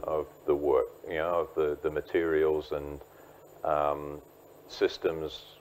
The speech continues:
drugs, et cetera, that you're working with. So you can do animal testing, but we all know, I mean, the animal testing isn't necessarily the same as human testing.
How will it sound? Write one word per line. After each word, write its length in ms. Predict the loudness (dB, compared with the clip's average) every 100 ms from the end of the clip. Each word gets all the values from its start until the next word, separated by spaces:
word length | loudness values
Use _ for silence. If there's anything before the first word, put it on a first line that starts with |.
| -8
drugs, 540 | 6 10 10 6 -8 -4
et 160 | -4
cetera, 420 | 2 4 4 2 2
that 180 | 2 0
you're 140 | -2
working 560 | 6 8 8 4 -10 -8
with. 220 | -8 -8 -12 -20 -20 -20 -20 -20 -20 -20 -20 -20 -20 -20 -20 -20 -20 -20 -20 -20 -4 10
So 600 | 12 12 12 12 12 10 0 -18 -20 -20 -20 -12 -6
you 100 | -2
can 160 | 0
do 160 | 4 6
animal 400 | 6 4 4 2
testing, 600 | 6 6 6 2 0 -2 -14 -20 -20 -20 -20 -20 -20 -20 -20 -10 4
but 460 | 8 8 6 -4 -20 -18 -6
we 140 | -2
all 240 | 0 0 4
know, 300 | 6 8 6
I 20 |
mean, 200 | 2 0
the 180 | 0 -2 -8 -20 -12 -2
animal 320 | 0 2 2
testing 460 | 8 8 8 0 -2
isn't 260 | -4 -4
necessarily 640 | -6 -6 0 6 6 6 2
the 120 | -4
same 400 | -2 -2 -2 -4
as 100 | -4
human 360 | -2 -2 -4 2
testing. 520 | 4 4 2 -4